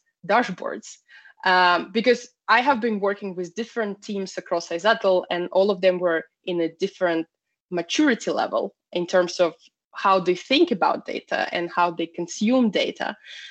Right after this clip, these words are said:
So depending where you are and what kind of domain, you might be starting from the zero ground, like with my current team,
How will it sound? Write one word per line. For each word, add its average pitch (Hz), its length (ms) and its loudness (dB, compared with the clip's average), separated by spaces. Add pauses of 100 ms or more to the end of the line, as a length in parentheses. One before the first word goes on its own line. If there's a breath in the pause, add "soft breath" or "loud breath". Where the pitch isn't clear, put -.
(100)
So 202 580 6 (180)
depending 254 580 4
where 202 180 4
you 196 180 -2
are 214 240 4
and 175 220 -4
what 190 180 -6
kind 185 180 -8
of 170 120 -14
domain, 208 420 -2 (260 loud breath)
you 196 100 -6
might 208 220 -2
be 214 80 -4
starting 202 500 -2
from 185 220 -4
the 185 100 -4
zero 175 280 0
ground, 185 460 2 (200)
like 156 200 -4
with 165 220 -8
my 160 100 -6
current 208 380 0
team, - 280 -12